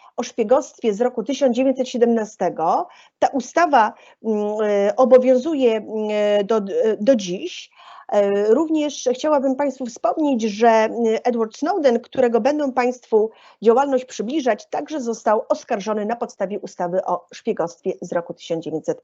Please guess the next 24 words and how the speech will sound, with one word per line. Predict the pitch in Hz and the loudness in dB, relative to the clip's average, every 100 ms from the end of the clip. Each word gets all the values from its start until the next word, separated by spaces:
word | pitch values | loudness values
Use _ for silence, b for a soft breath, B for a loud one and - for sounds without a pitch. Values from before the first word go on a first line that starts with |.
| _ | _
siedemnastego | - 151 143 147 - 143 151 - _ | -10 -8 -6 -10 -12 -12 -10 -12 _
roku. | 185 208 220 - _ _ B B B B B _ 415 | 2 2 2 -12 _ _ B B B B B _ 4
Ale | 403 359 359 - | 6 6 4 -4
jesteśmy | 247 233 269 285 | -4 0 2 2
w | 262 | 0
tej | 226 | -2
chwili | 226 254 | 0 -4
przy | 254 - 208 - | -2 -2 -2 2
Ellsbergu. | 240 196 202 220 185 - - B B B B _ | 2 2 2 2 2 -6 -20 B B B B _
Ellsberg | 254 359 320 294 269 262 - | -2 -2 0 2 2 0 -10
został | 226 269 381 285 254 | -8 -6 0 2 2
oskarżony | 240 - 185 175 240 330 | 0 -6 -8 -2 -2 -2
tak | 320 240 | -4 -4
na | 214 220 | -2 -4
podstawie | 302 - 277 233 226 208 _ | -4 -2 -2 0 0 -4 _
tej | 202 185 | -2 -2
ustawy | 190 - - 185 180 254 - _ | -4 -12 -2 -2 2 0 0 _
wraz | 202 220 330 285 | -4 -2 0 -2
z | |
innymi | 262 240 254 262 | 0 4 4 2
zarzutami | 240 214 196 220 214 208 | 0 -4 -4 -4 -4 -4
kradzieży | 214 202 202 214 190 | -2 0 0 -2 -2
i | 190 | -8
spisku, | - - 151 - 262 320 | -16 -18 -18 -2 0 0